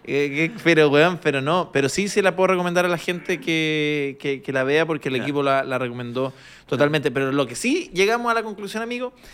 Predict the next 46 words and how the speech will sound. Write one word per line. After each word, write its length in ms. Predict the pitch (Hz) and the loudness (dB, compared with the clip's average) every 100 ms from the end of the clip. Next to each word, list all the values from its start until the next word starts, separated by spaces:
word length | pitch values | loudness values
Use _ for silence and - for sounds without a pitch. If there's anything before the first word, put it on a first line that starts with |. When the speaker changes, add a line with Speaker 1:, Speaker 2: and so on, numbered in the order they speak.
| - - | -14 -10
Speaker 1:
es 100 | 156 | -8
que 160 | - | -6
salvo 520 | - 220 254 247 226 - | 0 0 0 -2 -6 -8
que 100 | - | -4
no 60 | 180 | 0
lo 100 | 190 | 2
vamos 180 | 190 190 | 2 0
a 20 | |
considerar 480 | 170 - 160 156 175 | -4 -2 0 2 0
porque 160 | 170 | -2
salió 220 | 151 156 156 | -4 -2 -2
recién 240 | 147 170 | -4 -8
este 160 | - 143 | -4 -4
año, 180 | 160 | -4
salvo 480 | 156 160 165 170 170 | -4 -2 -2 -4 -4
esta 220 | 143 - | -6 -6
película 320 | 143 139 151 143 | -4 -2 -2 -4
que 40 | |
está 120 | 147 | -4
en 80 | 143 | -6
los 100 | 127 | -6
cines, 320 | 147 151 147 - - - - - | -8 -8 -8 -10 -20 -20 -14 -4
Speaker 2:
Un 200 | 120 160 | -2 0
Speaker 1:
eh, 60 | |
Speaker 2:
like 200 | 175 185 | 0 0
de 100 | 151 | -2
Navidad. 300 | 139 131 127 | -2 0 2
Speaker 1:
Un 60 | 143 | 2
like 160 | 147 | 2
de 80 | 139 | 2
Navidad. 440 | 143 135 147 196 - - - | 2 4 4 4 0 -20 -6
Salvo 260 | - 247 285 | 2 4 4
esa 120 | 233 | 4
película 400 | 208 233 240 240 | 4 2 2 2
que 360 | 190 196 185 185 - - | 4 2 2 -2 -8 -2
dejémosla 420 | 185 247 254 220 | 2 4 4 4
fuera 240 | 233 240 | 6 6
porque 240 | 220 - 190 | 4 0 2
ya 160 | 196 | 4
llegó 220 | 190 180 175 | 4 4 6
tarde, 320 | 147 139 160 | 4 2 0
ya 160 | 147 143 | 0 0
se 80 | 143 | -2
cerraron 320 | 139 151 151 | 2 2 2
las 100 | 139 | 0
puertas. 360 | - 175 - | 0 0 -2